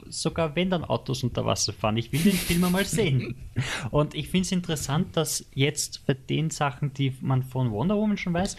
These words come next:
Speaker 1: man sieht, dass es eine komplett andere Linie ist.
Speaker 2: Mhm.
Speaker 1: Und ich find's viel leibernder,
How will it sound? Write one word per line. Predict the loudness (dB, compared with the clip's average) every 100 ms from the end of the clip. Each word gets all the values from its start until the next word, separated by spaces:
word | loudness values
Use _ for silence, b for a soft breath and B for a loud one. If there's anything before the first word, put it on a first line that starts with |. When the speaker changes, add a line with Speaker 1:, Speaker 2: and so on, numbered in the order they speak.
| B B
Speaker 1:
man | 0 0
sieht, | 2 -2 -2
dass | -2 -2
es | 0
eine | 0
komplett | 0 -2 -2 0 -2 -4 -2
andere | 0 2 2
Linie | 2 2 0 -2
ist. | -4 -6 -8 -16 -18 -4
Speaker 2:
Mhm. | 2 2 2 0
Speaker 1:
Und | -2 -2 -8 -20 -20 -16 -2
ich | 0 0 -10 -18 -20 -20
find's | -2 0 0 -4 -12
viel | -16 -4 0 2
leibernder, | 2 0 0 -2